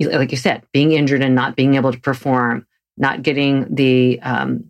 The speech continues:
you know, she p-, played lacrosse. So, like, not starting, not doing her best, not making the most out of the goals. And it's just, um, yoga is, I don't know, there's so many great things about it. We all know, but it is that it gives you that opportunity to actually say, like, "Wow, is this,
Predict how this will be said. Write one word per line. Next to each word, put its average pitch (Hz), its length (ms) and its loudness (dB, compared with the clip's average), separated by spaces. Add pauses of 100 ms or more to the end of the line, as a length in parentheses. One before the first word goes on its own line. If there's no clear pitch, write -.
(200)
you 147 80 2
know, 135 80 4
she 127 200 -2
p-, - 200 -4
played 127 400 0
lacrosse. 123 640 -4
So, 123 180 -2
like, 120 260 -2 (380)
not 139 260 0
starting, 135 520 0
not 123 180 0
doing 135 240 0
her 139 80 2
best, 123 380 -4
not 127 100 0
making 131 260 0
the 135 60 2
most 131 260 0
out 127 100 0
of 123 40 2
the 123 60 2
goals. 127 340 0
And 139 160 -2
it's 135 160 0
just, 135 380 -4 (580)
um, 135 460 0 (920)
yoga 160 760 2
is, 135 640 -2 (840)
I 151 80 2
don't 139 140 2
know, 127 160 0
there's 131 180 -4
so 151 120 -2
many 135 160 2
great 127 220 0
things 123 200 -2
about 123 160 0
it. - 80 -2
We 139 160 2
all 127 140 2
know, 143 240 0
but - 140 -10
it - 140 -2
is 165 260 2
that 135 200 -4
it 147 200 -6
gives 147 200 2
you 143 120 2
that 131 160 -2
opportunity 127 580 -2
to 127 100 -2
actually 123 300 -4
say, 131 280 -2
like, 120 240 0
"Wow, 123 360 -2
is 123 200 -4
this, 143 320 -4